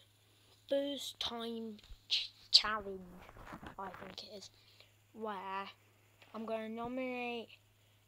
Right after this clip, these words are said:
two people to do it, and they, and they have to just tell 'em what their first time was in questions.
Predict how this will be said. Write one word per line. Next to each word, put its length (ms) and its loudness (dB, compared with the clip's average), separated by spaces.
two 140 6
people 540 2
to 60 -10
do 420 0
it, 200 2
and 600 -6
they, 280 0
and 140 -8
they 80 -6
have 180 -12
to 100 -10
just 240 -6
tell 140 -4
'em 140 -4
what 120 -4
their 260 -6
first 240 -4
time 240 -6
was 300 -10
in 120 -8
questions. 720 -4